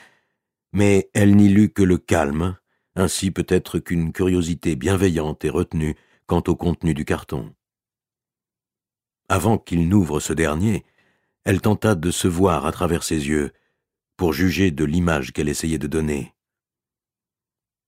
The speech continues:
Les magasins en ville s'étaient avérés inutiles, elle avait dû faire avec ce qu'elle avait. Longs cheveux raides et propres, chemisier sans manches multicolores et peut-être un rien trop ajusté pour l'occasion, pour lui.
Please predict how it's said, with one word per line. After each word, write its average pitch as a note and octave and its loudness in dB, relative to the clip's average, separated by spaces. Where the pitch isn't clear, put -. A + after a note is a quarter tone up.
Les F#2 2
magasins F2 2
en D#2+ 0
ville D2+ -2
s'étaient - -6
avérés D#2 0
inutiles, D#2+ -2
elle F2+ 0
avait F2 2
dû D#2+ -4
faire F#2 -2
avec D#2+ 0
ce - -14
qu'elle E2 -2
avait. C#2+ -6
Longs F#2 2
cheveux E2 0
raides F2 0
et D#2 -2
propres, - -8
chemisier F2+ 2
sans F#2 2
manches E2+ -2
multicolores F2+ 0
et D#2+ -6
peut-être - -2
un F#2+ -2
rien F#2 2
trop F2 -4
ajusté E2 -6
pour E2+ -4
l'occasion, D#2+ -4
pour D2+ -2
lui. G2 -4